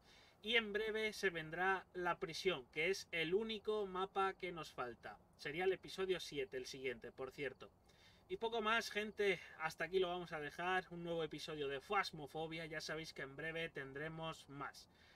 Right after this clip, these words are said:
Canal de Twitch. Abajo en la descripción lo estoy dejando, donde casi todas las tardes estamos en directo.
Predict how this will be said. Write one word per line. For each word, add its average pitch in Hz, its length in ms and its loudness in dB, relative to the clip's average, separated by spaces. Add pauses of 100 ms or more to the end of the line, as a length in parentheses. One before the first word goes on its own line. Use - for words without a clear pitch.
(140)
Canal 180 260 4
de 214 100 2
Twitch. 202 360 0
Abajo 151 260 0
en 196 60 6
la 190 40 4
descripción 190 480 2
lo 175 60 4
estoy 185 200 2
dejando, 180 420 0
donde 175 180 -4
casi 156 240 -6
todas 170 260 0
las 156 220 -4
tardes 143 640 -2
estamos 196 880 -2
en 180 260 0
directo. 180 400 0